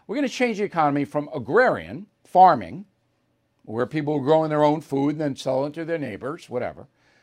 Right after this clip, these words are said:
to industrial. We're gonna put everybody in a factory.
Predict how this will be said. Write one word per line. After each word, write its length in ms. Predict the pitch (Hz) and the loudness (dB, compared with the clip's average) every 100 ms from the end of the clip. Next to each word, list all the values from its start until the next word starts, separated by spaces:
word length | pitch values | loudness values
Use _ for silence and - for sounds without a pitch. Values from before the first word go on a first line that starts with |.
| _ - | _ -8
to 500 | - 208 202 196 196 _ _ _ _ _ _ | 0 2 2 0 -4 _ _ _ _ _ _
industrial. 640 | 180 185 233 - 98 - - _ _ _ _ _ _ _ _ _ _ _ _ _ _ _ _ | -4 0 0 -2 -14 -20 -20 _ _ _ _ _ _ _ _ _ _ _ _ _ _ _ _
We're 160 | 165 160 | -6 -4
gonna 140 | 156 | -4
put 200 | 151 151 | -2 -2
everybody 460 | 160 190 196 175 170 | 0 -2 -2 0 0
in 80 | 151 | -2
a 60 | |
factory. 400 | - 127 92 - | -4 -4 -6 -14